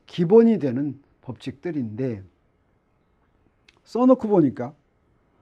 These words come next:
이게 서로 따로따로 성립하는 법칙이라기보다는 뭔가 일관되게 이렇게 써져 있다라고 하는 것을 우리가 알았죠.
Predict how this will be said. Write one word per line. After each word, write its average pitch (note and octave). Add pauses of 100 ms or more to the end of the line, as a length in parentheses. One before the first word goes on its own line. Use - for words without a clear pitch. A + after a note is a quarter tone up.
(200)
이게 F3+
서로 G#3
따로따로 B3
성립하는 F#3
법칙이라기보다는 B2 (680)
뭔가 A3 (400)
일관되게 D3 (120)
이렇게 A#2
써져 D#3+
있다라고 A#2+
하는 C3+
것을 A#2+
우리가 G#2
알았죠. A2+